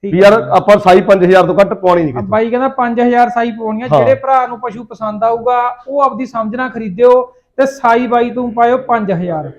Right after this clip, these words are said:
Speaker 1: ਤੇ ਹੁਣ ਤੁਹਾਨੂੰ ਦਿਖਾ ਦੇਣਾ ਨੀਲੀ
Speaker 2: ਜੇ ਸ਼ਰਤ ਨਾ
Speaker 1: ਰਾਵੀ ਦਾ
Speaker 2: ਪੂਰੀ
Speaker 1: ਤੋਹਫ਼ਾ।
Speaker 2: ਹੁੰਦੀ ਆ, ਫਿਰ ਆਪਾਂ ਸਾਈ ਮੋੜਨ ਦੇ ਹੱਕਦਾਰ ਹਾਂ।
Speaker 1: ਠੀਕ ਆ, ਧੋਰ ਬਾਈ ਖੋਲ ਕੇ। ਬੱਚਾ ਕੀ ਆ ਨਾਲ?
Speaker 2: ਇਹਦੇ ਕੱਟਾ ਹੈ।
Speaker 1: ਆ ਨਾਲ ਆ ਗਿਆ ਮੇਲ ਕਾਪ ਤੇ ਕੱਦ ਕਾਠ ਆ ਗਿਆ ਫੁੱਲ ਵੱਡਾ। ਸੂਆ ਕਿਹੜਾ ਇਹਦਾ?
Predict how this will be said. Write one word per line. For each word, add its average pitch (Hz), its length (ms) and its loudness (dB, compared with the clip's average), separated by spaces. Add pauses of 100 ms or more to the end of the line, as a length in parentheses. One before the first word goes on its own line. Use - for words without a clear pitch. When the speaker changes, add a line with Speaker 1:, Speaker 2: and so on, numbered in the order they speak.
(440)
Speaker 1:
ਤੇ 254 100 0
ਹੁਣ 247 220 -2
ਤੁਹਾਨੂੰ 262 220 -2
ਦਿਖਾ 254 200 2
ਦੇਣਾ 254 160 -2
ਨੀਲੀ 233 180 -2
Speaker 2:
ਜੇ 240 140 8
ਸ਼ਰਤ 233 200 6
ਨਾ 220 60 -2
Speaker 1:
ਰਾਵੀ 226 60 4
ਦਾ 240 100 6
Speaker 2:
ਪੂਰੀ 233 140 4
Speaker 1:
ਤੋਹਫ਼ਾ। 247 160 4
Speaker 2:
ਹੁੰਦੀ 240 180 4
ਆ, 247 80 8
ਫਿਰ 233 180 6
ਆਪਾਂ 233 200 6
ਸਾਈ 226 220 6
ਮੋੜਨ 214 220 4
ਦੇ 208 100 6
ਹੱਕਦਾਰ 180 320 4
ਹਾਂ। 110 120 -6 (180)
Speaker 1:
ਠੀਕ 240 180 -8
ਆ, 208 60 -8
ਧੋਰ 311 280 4
ਬਾਈ 214 140 -4
ਖੋਲ 165 220 -10
ਕੇ। 156 140 -16 (200)
ਬੱਚਾ 233 240 -6
ਕੀ 233 120 -6
ਆ 220 60 -6
ਨਾਲ? 190 180 -12 (600)
Speaker 2:
ਇਹਦੇ 196 140 4
ਕੱਟਾ 156 340 2
ਹੈ। 110 100 -8 (260)
Speaker 1:
ਆ 247 100 0
ਨਾਲ 226 380 2
ਆ 226 160 2
ਗਿਆ 240 120 -2
ਮੇਲ 214 320 -4
ਕਾਪ 220 300 -6
ਤੇ 247 80 -8
ਕੱਦ 214 320 -8
ਕਾਠ 214 280 -6
ਆ 208 120 -6
ਗਿਆ 214 100 -4
ਫੁੱਲ 202 300 -8
ਵੱਡਾ। 208 280 -6
ਸੂਆ 214 280 -8
ਕਿਹੜਾ 185 200 -10
ਇਹਦਾ? 185 140 -12